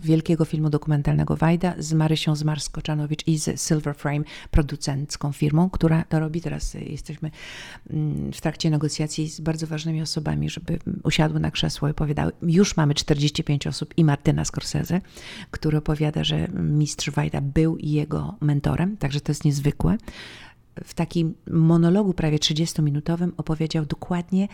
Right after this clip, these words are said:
jednocześnie pokazując scena po scenie w Popiele i Diamencie, jak uczył się robienia filmów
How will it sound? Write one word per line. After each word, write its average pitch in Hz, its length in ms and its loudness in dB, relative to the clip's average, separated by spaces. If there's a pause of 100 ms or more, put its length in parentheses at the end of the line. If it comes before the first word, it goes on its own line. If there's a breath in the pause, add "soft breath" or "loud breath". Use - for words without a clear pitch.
(500 loud breath)
jednocześnie 170 760 2 (160)
pokazując 175 560 2 (600 soft breath)
scena 214 760 4
po 170 120 4
scenie 156 580 0 (160)
w - 260 -20
Popiele 175 400 4
i 190 40 0
Diamencie, 170 560 0 (320)
jak 165 300 -2 (160)
uczył 156 280 -4
się 160 180 -4
robienia 151 400 -4
filmów - 540 -10